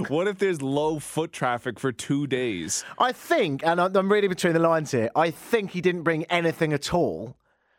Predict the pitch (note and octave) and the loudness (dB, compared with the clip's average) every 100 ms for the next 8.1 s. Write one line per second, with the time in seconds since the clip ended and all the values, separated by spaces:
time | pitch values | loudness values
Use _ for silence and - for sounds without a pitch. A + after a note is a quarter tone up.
0 | - D3+ F3 F#3+ F3+ F#3+ - - G#3+ C3 | -4 0 2 2 2 0 -2 0 2 2
1 | - - D#3 E3 D#3+ D3 - D3+ C#3+ A#2+ | -4 -2 2 4 2 2 0 2 2 0
2 | D3 C3 - - - B2+ C3+ C#3 C#3+ C#3+ | 0 0 -4 -6 -4 -4 -4 -2 -2 -2
3 | C3 B2+ F3+ F3+ E3+ - A3 G#3 D3 A#2+ | -2 2 4 4 0 -4 -2 0 -2 -8
4 | - - D3 F3 E3+ - D#3 C#3+ C#3+ D3+ | -14 -10 -4 0 0 0 0 2 -2 0
5 | D3+ C#3+ C3+ B2+ C3 A2+ - A#2+ - B2+ | -2 0 0 2 0 0 -6 -8 -8 -8
6 | B2 D3 C#3+ - A#2+ - C3+ B2 A2 B2 | -4 0 0 -2 -6 -2 0 0 -2 -2
7 | A2+ A#2+ A2+ A#2+ - F#2 F#2 E2+ A#1+ G#2+ | -2 0 0 -2 -4 -12 -12 -14 -14 -16